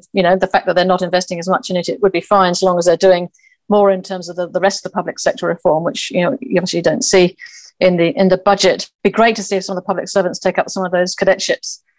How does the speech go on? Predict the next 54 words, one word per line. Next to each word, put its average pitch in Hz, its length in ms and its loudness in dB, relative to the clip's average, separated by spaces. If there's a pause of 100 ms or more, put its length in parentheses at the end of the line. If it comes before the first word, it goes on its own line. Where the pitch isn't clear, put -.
(140)
Uh, 175 180 2
'cause 175 100 -4
I 190 40 2
know 185 220 4
a 185 100 0
few 202 240 2
years 190 280 6
back 175 320 2
now, 180 320 -2
when 185 120 0
it 175 60 -2
was 180 140 -8
nicta, 185 500 0 (120)
so 165 360 -4
Data 180 220 2
sixty-one 175 280 -4
originally, 175 300 0
nicta, 180 460 2
they 208 100 6
wanted 185 280 2
to 180 40 -8
set - 240 -2
up - 140 -4
something 170 280 -8
like 160 200 -4
that, - 160 2
where 170 120 2
they'd 170 120 2
actually 175 260 2
give 170 160 -2
public 170 260 -2
servants 175 360 0
these 170 100 -8
cadetships - 680 -2
where 170 160 0
you 170 160 -10
could 180 140 -2
have 180 200 -2
them 165 160 -2
working 175 380 0
in 175 160 -12
tech - 220 -2
companies 175 420 -2
or 170 160 2
have, 170 160 -2 (340)
have 185 140 0
them 175 100 2
learning 185 400 6
whilst 180 240 2
they're 180 160 0
also 180 240 -4
public 175 260 -8
servants. 180 400 0
So 170 220 2